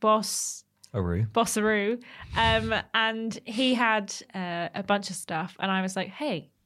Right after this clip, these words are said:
Speaker 1: I used to like gaming when I was a, a teen." And I was like, "But what, what, if I, what if I got back into it?" So, um,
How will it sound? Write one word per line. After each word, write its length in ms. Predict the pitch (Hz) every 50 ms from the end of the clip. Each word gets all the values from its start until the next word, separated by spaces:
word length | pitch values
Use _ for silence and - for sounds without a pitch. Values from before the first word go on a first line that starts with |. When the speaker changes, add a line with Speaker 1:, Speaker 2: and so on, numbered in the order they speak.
| _ _ _ _ _ _ _ -
Speaker 1:
I 140 | 226 269 370
used 260 | 403 381 - - - -
to 60 | -
like 300 | - - - - - - -
gaming 380 | 147 - 131 175 233 262 262 269
when 180 | 247 240 233
I 140 | 233 226 220
was 200 | 202 196 185 185
a, 320 | 180 170 165 165 160 156 160 - _ -
a 240 | 175 170 165 160 160 -
teen." 460 | - - 240 220 220 254 294 302 294 - _ _ _ _ _ _ _ -
And 80 | - 202
I 120 | 196 196 202
was 100 | 202 190
like, 240 | 202 185 175 196 202
"But 400 | 226 220 190 180 185 - - -
what, 300 | 220 214 240 240 233 214
what, 220 | 233 247 254 240
if 60 | 233
I, 140 | 233 233 226
what 240 | - - 220 233 247 240
if 80 | 247
I 20 | 247
got 160 | 233 233 208
back 180 | 233 226 214
into 240 | 226 269 302 262 208
it?" 200 | 175 - - - _ - - - - - -
So, 460 | - - - 202 202 202 202 196 185 -
um, 420 | 185 190 190 190 190 185 190